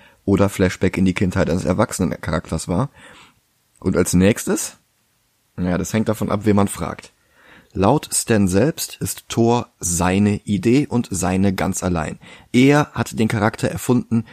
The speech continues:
weil er einen Superhelden schreiben wollte, der sogar noch stärker, noch mächtiger ist als der Hulk. Und das brachte ihn wohl auf die nordische Sagenwelt, weil die Götter der Griechen und Römer bereits ziemlich abgegrast waren.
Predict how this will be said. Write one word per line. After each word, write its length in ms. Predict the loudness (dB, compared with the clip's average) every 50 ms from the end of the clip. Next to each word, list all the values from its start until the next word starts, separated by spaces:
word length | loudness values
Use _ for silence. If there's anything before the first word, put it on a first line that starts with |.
| -18 -20 _
weil 160 | 0 0 0 4 4
er 220 | 4 4 4 2
einen 220 | 0 0 0 0
Superhelden 440 | -2 -4 -2 -2 0 0 0 0 0
schreiben 380 | -2 -2 0 0 2 2 2 2
wollte, 240 | 2 2 2 2 0
der 140 | 0 0
sogar 240 | 0 0 0 0 2
noch 240 | 4 4 4 2 0
stärker, 420 | -4 -2 -2 -2 0 0 0 0
noch 180 | 2 2 2 2
mächtiger 400 | 2 0 -2 0 -4 -2 -2 -2
ist 140 | -4 0 -2
als 160 | -2 -2 0
der 160 | -2 -2 0
Hulk. 300 | 0 -2 -4 -4 -8 -14 _ _ _ _ _ -20 -20 -16 _
Und 160 | -4 0 0
das 160 | 2 0 0
brachte 320 | 0 -2 -2 -2 -2 -4 -2
ihn 260 | 0 2 0 0 2
wohl 300 | 2 4 4 4 2 2
auf 140 | -2 -4 -2
die 100 | 0 2
nordische 420 | 2 4 4 2 2 0 -2 -2 -2
Sagenwelt, 680 | -2 0 -2 0 0 0 0 0 -2 -2 -4 -6 -10 _ -20 -20 -20 -20 _ _
weil 100 | 0 2
die 140 | 2 4
Götter 240 | 2 2 2 2 2
der 100 | 2 2
Griechen 380 | 2 2 0 0 0 0 0 0
und 160 | 0 0 0
Römer 200 | 2 4 4 4
bereits 320 | 4 2 2 0 -2 -2
ziemlich 300 | -2 0 0 0 2 0
abgegrast 540 | -2 -2 -2 -4 -4 -4 -8 -8 -10 -12 -12
waren. 220 | -12 -12 -12 -12